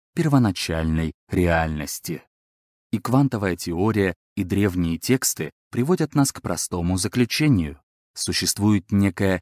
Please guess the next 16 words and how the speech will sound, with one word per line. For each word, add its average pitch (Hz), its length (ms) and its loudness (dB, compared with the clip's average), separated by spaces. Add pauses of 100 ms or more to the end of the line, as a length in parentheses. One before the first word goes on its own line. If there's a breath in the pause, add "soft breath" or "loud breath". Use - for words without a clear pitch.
(160)
невидимая 101 880 0
область, 104 580 -2 (120)
в - 80 -20
которой 156 340 0
мы 131 140 4
создаем 98 640 0
модели 82 500 0 (220)
для 151 180 -2
своих 120 380 0
отношений 95 540 0
с - 100 -6
людьми, 87 460 0 (240)
карьеры, 90 640 0 (160)
успехов 87 760 -4
и 107 60 0
неудач, 113 680 2